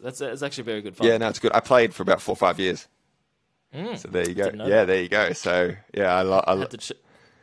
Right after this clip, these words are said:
Speaker 1: had to choose between the two?
Speaker 2: Uh, it was, tennis is an expensive sport 'cause when you're doing
Speaker 1: Mm.
Speaker 2: it, it's only, like, it's two on one.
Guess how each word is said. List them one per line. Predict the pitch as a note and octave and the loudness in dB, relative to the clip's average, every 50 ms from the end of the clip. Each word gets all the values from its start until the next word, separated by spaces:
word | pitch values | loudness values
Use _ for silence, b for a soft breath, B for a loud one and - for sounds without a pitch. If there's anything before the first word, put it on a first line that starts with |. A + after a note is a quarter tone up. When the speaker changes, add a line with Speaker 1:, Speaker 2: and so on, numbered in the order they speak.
| b b b b _ | b b b b _
Speaker 1:
had | - C3+ A#2+ | -12 -10 -10
to | A#2 | -10
choose | - - C3 B2+ B2 | -6 -6 -6 -6 -6
between | - A#2 - B2 A#2 | -8 -10 -10 -10 -10
the | A#2 | -10
two? | A2+ - B2 B2+ D#3 - - | -8 -8 -8 -8 -6 2 4
Speaker 2:
Uh, | A2 A2+ A#2 A#2 A#2 A#2+ A#2+ - - | 6 8 8 8 8 8 6 4 2
it | B2+ | 0
was, | B2+ B2+ G#2+ - - - - | 0 0 -2 -6 -12 -14 -6
tennis | - B2+ B2+ C#3 C#3 - C3+ | -4 0 0 0 0 -2 -4
is | A#2 A2 | -6 -6
an | A2 | -6
expensive | G#2+ G#2 - - - G2+ G2 F#2+ - - F2+ - | -6 -6 -8 -4 -2 -2 -2 -2 -4 -8 -10 -10
sport | - - - - F#2 G2 - _ _ - | -12 -10 -8 -8 -8 -8 -10 _ _ -4
'cause | A2+ G#2+ G2 E2+ - - - _ | -2 -2 -2 -2 -6 -12 -16 _
when | - G#2 G#2 G#2 | -6 -4 -4 -4
you're | G2 | -2
doing | F2 G2+ G2+ G2+ G2+ | -2 0 0 0 -2
Speaker 1:
Mm. | F#2+ F#2 D#2 | -4 -6 -6
Speaker 2:
it, | - | -8
it's | - - | -6 -4
only, | F#2+ F#2+ F#2+ F#2+ F#2 | -4 -2 -2 -2 -2
like, | F2 E2 - - _ | -2 -2 -2 -6 _
it's | - - - - | -18 -18 -14 -14
two | - - A#2+ G#2 G2 | -6 -4 -2 -2 -2
on | F#2 F2 E2+ | -2 -4 -6
one. | D2+ D#2 F#2 F2+ D#2 - | -6 -4 -4 -6 -6 -8